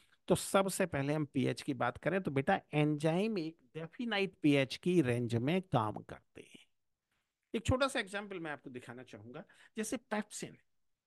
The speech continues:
पेप्सिन वन पॉइंट फ़ाइव से थ्री पॉइंट फ़ाइव के बीच में काम करता है। अब मान लो,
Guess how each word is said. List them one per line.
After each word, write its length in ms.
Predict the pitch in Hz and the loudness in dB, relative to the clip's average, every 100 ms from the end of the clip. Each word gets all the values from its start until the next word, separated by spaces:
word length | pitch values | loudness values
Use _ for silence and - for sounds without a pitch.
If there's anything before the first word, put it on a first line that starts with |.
| - | -2
पेप्सिन 360 | 208 - 269 | -2 0 -2
वन 300 | 208 190 262 | 0 2 2
पॉइंट 360 | 247 277 214 196 | 4 4 4 0
फ़ाइव 300 | - 151 147 | 0 0 0
से 220 | - 220 | -2 -4
थ्री 260 | 214 - 190 | -4 -6 -8
पॉइंट 360 | 180 143 139 - - | -4 -4 -4 -8 -12
फ़ाइव 200 | 123 123 - | -10 -12 -14
के 120 | 165 160 | -10 -6
बीच 300 | 127 110 143 | -6 -8 -10
में 160 | 160 | -10
काम 280 | 151 208 127 | -10 -12 -14
करता 320 | - - - | -16 -14 -14
है। 160 | - - _ _ _ _ _ _ - | -14 -18 _ _ _ _ _ _ 2
अब 160 | 202 | 2
मान 220 | 190 214 | 6 4
लो, 340 | 214 170 143 | 4 2 0